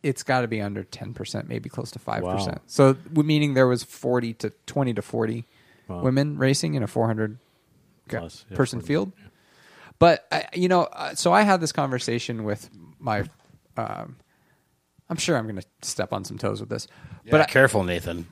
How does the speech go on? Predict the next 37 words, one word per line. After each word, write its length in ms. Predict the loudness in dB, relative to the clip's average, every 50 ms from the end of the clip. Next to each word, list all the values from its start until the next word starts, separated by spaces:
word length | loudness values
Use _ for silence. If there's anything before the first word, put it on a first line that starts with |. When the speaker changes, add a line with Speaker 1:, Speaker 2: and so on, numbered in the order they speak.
| -18 _ _ -20 -20 -8 _ -2 -2 0
Speaker 1:
I 140 | 2 0 2
know, 100 | 2 0
I 220 | 0 0 -2 -4 -4 -6
need 120 | -6 -6
to 60 | -6
stay 220 | -6 -6 -6 -6 -6
in 80 | -6 -6
my 120 | -6 -6
lane. 380 | -6 -4 -4 -4 -4 -6 -8 -10 -14 -16 -18 -18 -18 -18 -20 -6 0
Um, 500 | 4 6 6 6 6 4 0 -4 -6 -8 -10 -12 -14 -14 -16 -20 _ _ _
<laughs> 440 | _ _ _ _ _ _ _ _ _
there, 480 | -6 -2 0 2 2 4 4 4 6 6
uh, 420 | 8 8 8 6 6 4 2 -2 -6 -14 _ _ _ _ _ _ _ -20 -20 -20 -20 _ _ _ 0
I 140 | 2 2 2
think 720 | 2 -2 -6 -2 0 2 2 2 0 -4 -8 -12 -16 -18 _ _ _ _ _ _
that, 640 | -16 -10 -4 -2 0 0 2 0 0 -2 -4 -6 -10 _ _ _ -20 -20 _ _ _ _ _ _ _ _ _ _ _ _ _ _ _ _ _ _
let, 220 | 4 4 4 4 4 2
I, 180 | 2 2 2 2
I'll 200 | 4 6 6 8
rephrase 300 | 8 6 4 2 2 4
Speaker 2:
You 60 | 8 8
Speaker 1:
this. 120 | 8 8
Speaker 2:
should 140 | 8 8 10
just 180 | 10 10 10 10
start 180 | 10 12 12
Speaker 1:
I 20 | 12 12
Speaker 2:
with 100 | 8 6
Speaker 1:
think 80 | 6
Speaker 2:
boys 240 | 8 10 10 10 10
and 120 | 8 4
girls 300 | 6 6 8 8 8 6
can 220 | 4 0 -2 0 4
like 240 | 4 4 4 2 0
trucks 340 | -2 0 0 0 0 -4
when 100 | -6 -4
they're 120 | -4 -4 -4
young. 300 | -4 -6 -8 -10 -14